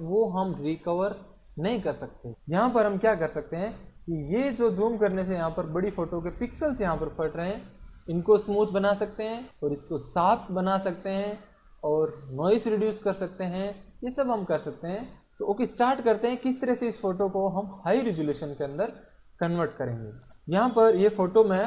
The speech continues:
Photoshop के अंदर ओपन कर रहा हूँ। सबसे पहले go to in image menu and select image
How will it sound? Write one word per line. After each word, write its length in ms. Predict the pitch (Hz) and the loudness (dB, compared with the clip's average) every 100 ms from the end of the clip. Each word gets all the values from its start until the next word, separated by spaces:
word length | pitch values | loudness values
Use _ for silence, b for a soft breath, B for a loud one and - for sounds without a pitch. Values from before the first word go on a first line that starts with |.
| 247 | 0
Photoshop 440 | 170 185 170 151 | -2 0 0 0
के 60 | 156 | -2
अंदर 280 | 156 214 - 147 | -2 -4 -2 -2
ओपन 260 | 151 175 | 0 0
कर 120 | 175 190 | 2 2
रहा 100 | 220 | 2
हूँ। 140 | 294 - - - - - - | -2 -10 -20 -20 -20 -20 0
सबसे 280 | 233 226 302 | 2 2 0
पहले 360 | 226 196 202 233 - - - - - - - - 147 | 4 4 6 2 0 -12 -20 -20 -20 -20 -20 -20 -2
go 180 | 175 220 220 | 6 6 6
to 100 | 226 220 | 2 2
in 160 | 190 196 190 185 | 0 -2 -2 2
image 260 | 202 220 214 | 6 6 6
menu 240 | 220 214 220 208 - 165 | 0 0 -2 -4 -8 -4
and 260 | 185 202 190 | -2 -2 -2
select 540 | 196 202 - - - 180 | 0 0 0 -14 -6 0
image 320 | 190 208 196 | 2 2 0